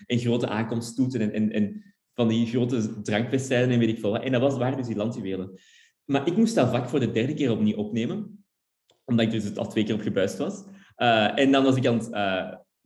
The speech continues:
natuurlijk aan het dagdromen in de bibliotheek en ik zoiets van, eigenlijk zou dat geweldig zijn als ze dat gewoon opnieuw deden, maar in plaats van met de rijkerskamers, de studentenverenigingen. En dan is dat zo ook begonnen. Eh, omdat ik dus echt gebuist had op een, <laughs> een paar keer.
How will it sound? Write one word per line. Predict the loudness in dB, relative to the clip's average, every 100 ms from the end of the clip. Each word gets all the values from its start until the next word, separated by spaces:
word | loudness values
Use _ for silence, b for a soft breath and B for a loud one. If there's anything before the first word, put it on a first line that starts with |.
| -16
natuurlijk | -8 -6 0 2 2
aan | 2
het | 0
dagdromen | 0 0 0 2
in | 0
de |
bibliotheek | 0 -2 -2 -4 -2
en |
ik | -2
zoiets | -2 -8 -8
van, | -8
eigenlijk | -4 -2 0
zou |
dat | -2
geweldig | -2 -4 -4
zijn | -2 -4 -4
als | -6
ze |
dat | -8
gewoon | -2 -2 -2
opnieuw | -2 0 2
deden, | 2 2 2
maar | 0
in | 0
plaats | -2 -4
van | -4
met | -6
de | -4
rijkerskamers, | -4 -6 -6 -8 -4 -4 -4 -6 -14 _ _ _
de | -4
studentenverenigingen. | 0 2 0 0 0 -2 -4 -6
En | 0 2
dan | 2 0 -10 -12
is | -6
dat | -6
zo | -2 -2
ook | -2
begonnen. | -4 -4 -4 -6 -12 -18 _
Eh, | -6 -2 -2 -2 -8 -16 _ _ -6
omdat | 0 2
ik | 0
dus | -4 -4
echt | -4
gebuist | -2 -2 -2
had | -4
op | -4
een, | -6 -8
<laughs> | -10 -8
een | -4
paar | -4
keer. | -4 -6 -6